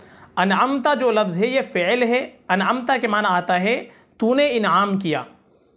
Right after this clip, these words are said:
तो ये नाम के लिए ये लफ्ज़ इस्तेमाल नहीं होता, बल्कि ये एक फ़ेल है, इसलिए अनअमता नाम रखना लड़की के लिए मुनासिब नहीं है।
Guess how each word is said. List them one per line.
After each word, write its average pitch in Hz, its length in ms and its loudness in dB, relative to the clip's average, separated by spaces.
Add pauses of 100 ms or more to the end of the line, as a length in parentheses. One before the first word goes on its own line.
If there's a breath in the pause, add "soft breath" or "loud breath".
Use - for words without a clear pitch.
(120)
तो 196 80 2
ये 254 200 2
नाम 240 380 0
के 254 140 -2
लिए 214 140 0
ये 202 160 0
लफ्ज़ 208 220 0
इस्तेमाल 180 460 -2
नहीं 220 240 0
होता, 185 580 0
बल्कि 196 240 0
ये 214 140 2
एक 196 160 -4
फ़ेल 202 360 0
है, 196 300 -2 (540 soft breath)
इसलिए 254 360 2
अनअमता 240 640 0
नाम 220 240 0
रखना 185 280 -2
लड़की 175 320 0
के 165 140 0
लिए 190 140 2
मुनासिब 165 460 0
नहीं 202 260 0
है। 196 160 0